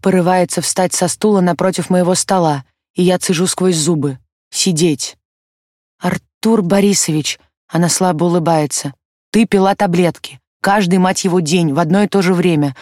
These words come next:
в десять часов утра. Тебе их выписал доктор». Виновато тупит глаза.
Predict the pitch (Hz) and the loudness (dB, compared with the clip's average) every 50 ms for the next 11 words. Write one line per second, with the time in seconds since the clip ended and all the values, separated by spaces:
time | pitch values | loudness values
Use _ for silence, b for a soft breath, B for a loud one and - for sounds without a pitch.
0 | B B - 170 160 165 220 202 - 196 139 - 170 - - 208 - - 185 - | B B -6 -2 0 0 0 0 0 -2 -4 -4 -4 -2 -2 -2 -2 -4 -4 -2
1 | 185 170 156 139 131 B B B B B - 185 160 190 214 220 - - 175 202 | 0 0 0 -2 -4 B B B B B -2 0 2 4 2 2 2 2 0 0
2 | 196 - 190 - 208 202 185 160 92 170 - - - 151 - - _ _ _ _ | 0 0 -2 0 0 0 2 2 0 0 0 -2 -6 -8 -8 -8 _ _ _ _
3 | _ _ _ _ _ _ _ _ _ 170 165 180 180 175 170 180 190 180 - 175 | _ _ _ _ _ _ _ _ _ -2 0 2 2 2 2 2 0 0 -2 -4
4 | - 185 170 - 175 175 156 180 185 185 151 160 170 156 156 | -4 -4 -4 -2 -4 -2 0 0 0 0 0 0 -2 -2 -4